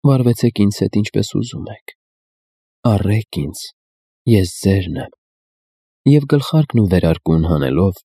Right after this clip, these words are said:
բազմոցի վրա նետեց և սկսեց միանգամից քանդել շրջազգեստի իրանակալը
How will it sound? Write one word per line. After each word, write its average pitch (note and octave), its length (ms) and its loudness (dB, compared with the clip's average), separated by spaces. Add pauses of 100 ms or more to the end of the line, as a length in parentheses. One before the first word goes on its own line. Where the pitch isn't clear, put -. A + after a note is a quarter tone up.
բազմոցի A2 580 2
վրա D#2+ 240 -4
նետեց - 440 -12 (500)
և G#2+ 140 2
սկսեց - 360 -4
միանգամից D#2 640 -2
քանդել D2 440 -2
շրջազգեստի E2+ 920 -2 (120)
իրանակալը D#2+ 840 -6